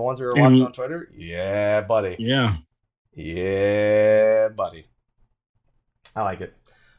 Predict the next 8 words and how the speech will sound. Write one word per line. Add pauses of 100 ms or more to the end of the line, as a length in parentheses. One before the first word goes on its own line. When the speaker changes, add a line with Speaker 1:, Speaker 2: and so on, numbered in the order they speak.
Speaker 1:
Uh,
the
fashion
report.
True
endgame
right
here.